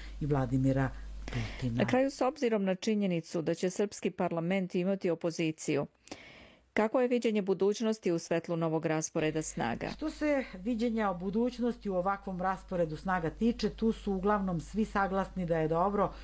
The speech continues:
Speaker 1: što će se u parlamentu umesto jednoumlja čuti i drugačiji tonovi.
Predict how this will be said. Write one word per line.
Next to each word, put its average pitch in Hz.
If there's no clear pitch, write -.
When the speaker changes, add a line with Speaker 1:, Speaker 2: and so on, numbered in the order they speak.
Speaker 1:
što 180
će 175
se 175
u 156
parlamentu 175
umesto 175
jednoumlja 175
čuti 185
i 185
drugačiji 147
tonovi. 160